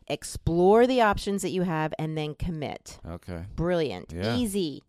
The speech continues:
Speaker 2: Easy.
Speaker 1: So easy. Are you gonna get this right out of the gate? No. But when you start to implement, have a l-, a model of sorts,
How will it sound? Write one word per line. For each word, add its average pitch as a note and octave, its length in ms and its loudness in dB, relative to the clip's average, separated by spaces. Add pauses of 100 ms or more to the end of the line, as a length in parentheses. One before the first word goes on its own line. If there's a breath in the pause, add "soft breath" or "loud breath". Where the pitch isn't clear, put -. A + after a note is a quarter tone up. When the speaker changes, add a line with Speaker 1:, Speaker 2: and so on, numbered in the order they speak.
Speaker 2:
Easy. E2 520 -10
Speaker 1:
So F#3 640 0
easy. E3 460 -4
Are F3 100 4
you G#3+ 160 0
gonna G#3+ 200 0
get G3+ 240 0
this - 380 -4 (260)
right F#3 260 0
out F#3 80 0
of F#3 80 -2
the F#3+ 60 -2
gate? F#3+ 340 -4
No. D#3 480 -4 (100)
But E3 380 -2
when E3+ 180 -2
you E3 80 -6
start F#3 480 -2
to G3 360 -6
implement, F3 680 -6 (240)
have G3+ 340 -2
a - 40 -2
l-, E3+ 340 -4 (220)
a F3+ 100 0
model F3+ 580 0
of D3+ 140 -2
sorts, D3 420 -2